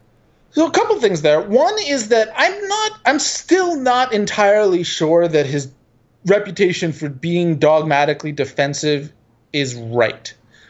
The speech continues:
Um, it is definitely the popular sort of belief about him. Um, but if you look back through his, his career, it seems to me that he is somewhat,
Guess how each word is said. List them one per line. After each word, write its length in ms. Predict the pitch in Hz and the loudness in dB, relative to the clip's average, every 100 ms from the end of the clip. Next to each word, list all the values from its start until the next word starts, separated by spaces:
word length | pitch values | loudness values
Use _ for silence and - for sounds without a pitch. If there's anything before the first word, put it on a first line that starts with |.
| _ _ - | _ _ -2
Um, 580 | 160 156 147 147 143 - _ 226 | 2 2 0 -2 -8 -14 _ 0
it 120 | 247 | 2
is 160 | 330 | 2
definitely 360 | - 302 311 277 | 2 0 0 -2
the 80 | 220 | -4
popular 840 | - - 233 233 226 196 185 180 | -4 0 0 2 0 2 0 -2
sort 180 | 170 185 | -4 -4
of 160 | 165 147 | -4 -2
belief 400 | 170 202 226 175 | -4 -2 -4 -2
about 320 | 143 117 107 | 2 2 2
him. 320 | 113 101 107 - | -2 -4 -6 0
Um, 240 | 160 190 | 0 2
but 80 | 320 | 2
if 80 | 311 | 2
you 120 | 392 | 2
look 140 | 415 - | 2 2
back 240 | 302 - | 0 0
through 280 | 254 262 240 | -4 -2 -2
his, 640 | 202 214 190 165 - - _ _ _ _ _ _ _ _ _ - | -2 -2 -2 -6 -10 -14 _ _ _ _ _ _ _ _ _ -2
his 220 | 175 - | -2 -2
career, 760 | - 269 381 196 139 131 131 _ _ _ _ _ _ _ _ _ - - | -6 -2 0 2 4 2 -4 _ _ _ _ _ _ _ _ _ -10 -4
it 200 | 294 - | -4 -4
seems 720 | - - 311 415 415 311 - | -8 -4 -2 -2 -4 -4 -2
to 180 | 269 262 | -2 -2
me 320 | 277 277 240 | -2 0 0
that 220 | 196 214 | 2 0
he 340 | - 240 233 | -2 -8 -4
is 260 | 269 247 - | -4 -4 -4
somewhat, 1040 | - - - 247 247 202 180 170 160 - | -6 -4 0 0 2 2 2 4 2 -2